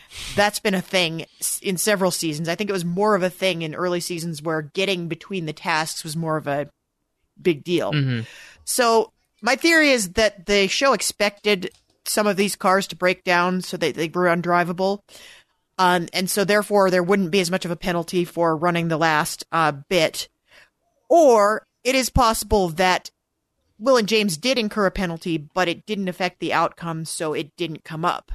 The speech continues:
Speaker 2: Mm.
Speaker 1: which I think does happen occasionally, um, where you either get a time credit or a penalty based on something that, you know, you know, portions of the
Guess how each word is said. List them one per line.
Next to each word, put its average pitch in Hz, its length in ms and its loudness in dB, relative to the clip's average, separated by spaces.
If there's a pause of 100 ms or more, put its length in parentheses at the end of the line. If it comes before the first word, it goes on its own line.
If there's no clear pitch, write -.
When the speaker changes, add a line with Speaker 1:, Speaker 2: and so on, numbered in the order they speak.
Speaker 2:
Mm. 170 220 2
Speaker 1:
which 131 140 0
I 180 100 -2
think 202 280 -6 (100)
does 202 280 2
happen 185 380 -2
occasionally, 160 800 -6 (420)
um, 156 380 -2 (640)
where 196 160 2
you 190 180 0
either 196 200 2
get 180 140 0
a 170 40 -2
time 208 320 0
credit 202 300 0
or 175 80 0
a 160 60 -2
penalty 180 520 -4
based 175 320 -2
on 175 160 -2
something 170 460 -6
that, 156 260 0 (280)
you 170 80 -8
know, 147 200 0 (200)
you 370 80 -4
know, 240 100 2
portions 302 680 2
of 240 300 0
the 226 320 4